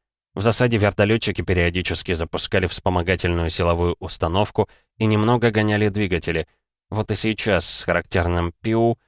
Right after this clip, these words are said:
раскрутилась вспомогательная силовая установка А И девять.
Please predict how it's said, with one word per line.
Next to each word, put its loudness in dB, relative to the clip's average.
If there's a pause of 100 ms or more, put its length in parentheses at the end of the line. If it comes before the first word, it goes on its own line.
(220)
раскрутилась 0
вспомогательная 0
силовая 2
установка -2
А -2
И -2
девять. -2